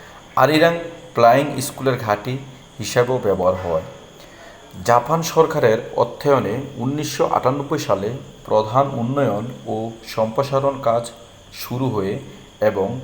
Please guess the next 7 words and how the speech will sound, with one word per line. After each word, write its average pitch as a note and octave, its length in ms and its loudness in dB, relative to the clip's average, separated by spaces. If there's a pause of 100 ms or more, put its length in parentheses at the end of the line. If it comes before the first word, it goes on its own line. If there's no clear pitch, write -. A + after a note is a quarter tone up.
প্রকল্পটি D3+ 680 -2
দুই B2+ 160 -6
হাজার C3+ 240 6
সালের A2 440 2 (520)
ডিসেম্বরে D3 600 -2
সম্পূর্ণ G#2 480 -4
হয়। F2 280 -6